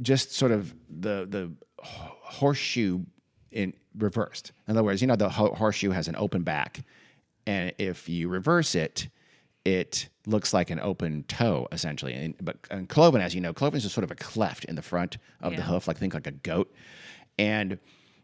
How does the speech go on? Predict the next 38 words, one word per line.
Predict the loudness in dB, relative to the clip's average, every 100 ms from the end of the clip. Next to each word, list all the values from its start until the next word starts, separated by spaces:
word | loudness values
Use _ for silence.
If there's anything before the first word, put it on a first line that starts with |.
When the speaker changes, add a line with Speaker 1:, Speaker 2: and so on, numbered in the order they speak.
| 2
Speaker 1:
but | 6
then | 8
I | 8
saw | 8 6
there | 8 8
is | 8 6 0
one | 0 4 6 6 6
drawing, | 4 4 2 -2 -4 2
a |
sketch | 4 6 6 4 2 -2 -2 -6 -18 _ _ _ -2
that | 0
I |
found | 2 2 4 2
that | 0 4
did | 4 4 2
look | 2 0 -12 -20 -16
cloven, | 4 6 6 4
almost | 4 4 2
a |
little | 2 2
bit | 2 4
like | 2 2 -6 _ _ -20 -20 -20 -20 _ _
horseshoes, | -2 6 6 6 4 6 6 6 4 0
but | 0 4 4 4
they're | 6
mostly | 8 10 8 6 4
filled | 6 4 6
in, | 6 6 4
and | 0 0
think | 2 2
the | 0
back | 0 2 2 4
of | 4
it | 4 2 _ _ -6
had | 0 2
a |
little | 2 0
cleft, | 4 8 8 6 -6